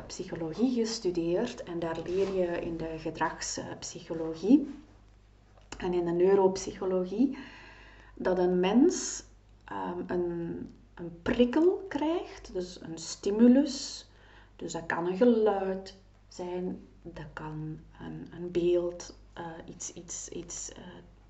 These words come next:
een geluid of iets dat een, dat je ziet met je ogen of iets dat je voelt of iets dat iemand tegen jou zegt. Dus dat is de stimulus, dat is wat er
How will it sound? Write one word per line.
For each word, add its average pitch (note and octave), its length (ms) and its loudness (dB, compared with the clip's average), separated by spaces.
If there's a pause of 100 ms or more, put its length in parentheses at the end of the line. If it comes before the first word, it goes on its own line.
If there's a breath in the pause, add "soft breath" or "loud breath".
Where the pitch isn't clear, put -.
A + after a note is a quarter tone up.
(640)
een F3+ 100 -12
geluid F3 560 0
of E3+ 140 -14
iets - 240 -14
dat E3 200 -12
een, D#3+ 280 -6
dat D#3 140 -8
je D#3+ 100 -4
ziet F#3 540 -6
met D#3+ 120 -8
je F3 240 -4
ogen F#3+ 480 4
of F3+ 120 -2
iets - 220 -10
dat F#3 160 -2
je G3+ 200 -2
voelt G3+ 560 0 (720 loud breath)
of - 100 -18
iets - 220 -12
dat F3 180 -2
iemand F#3 300 0
tegen F#3+ 260 -2
jou G#3 240 -2
zegt. F3+ 640 -4
Dus F3 140 -10
dat F#3+ 140 -2
is F#3 80 -4
de E3 80 -6
stimulus, G3 760 -4
dat F#3 120 -12
is F3+ 160 -10
wat E3+ 160 -8
er E3+ 140 -4